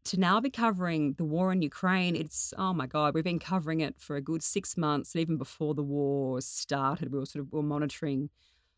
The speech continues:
the build-up of military on the borders sort of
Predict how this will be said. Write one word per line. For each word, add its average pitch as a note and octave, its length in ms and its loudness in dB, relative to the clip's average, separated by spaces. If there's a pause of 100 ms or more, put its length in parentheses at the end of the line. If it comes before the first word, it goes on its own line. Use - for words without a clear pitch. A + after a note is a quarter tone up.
(300)
the E3 60 -4
build-up D3+ 580 2
of C#3+ 480 -2
military C#3 680 -2
on D#3+ 100 -2
the D#3 80 2
borders D#3 580 0 (680)
sort D3 120 -12
of C#3+ 80 -10